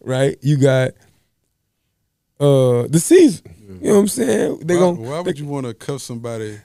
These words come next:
Speaker 1: they gon-,
Speaker 2: f-, during December when you gotta buy 'em a gift?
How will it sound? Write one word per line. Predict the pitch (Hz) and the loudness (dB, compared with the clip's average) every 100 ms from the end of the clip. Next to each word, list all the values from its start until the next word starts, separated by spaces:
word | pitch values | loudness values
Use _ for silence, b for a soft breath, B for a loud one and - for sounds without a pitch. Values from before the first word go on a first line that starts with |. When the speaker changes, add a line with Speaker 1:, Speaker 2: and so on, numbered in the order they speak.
| _ - | _ -8
Speaker 1:
they | 185 | -2
gon-, | 190 | -2
Speaker 2:
f-, | - 113 - 139 120 | -4 -10 -18 -16 -10
during | 123 113 | -8 -8
December | 101 - 123 98 92 | -8 -8 -8 -10 -12
when | 92 | -12
you | 101 | -12
gotta | 98 | -12
buy | 90 104 | -10 -12
'em | 95 | -12
a | 90 | -14
gift? | 87 98 87 | -12 -14 -14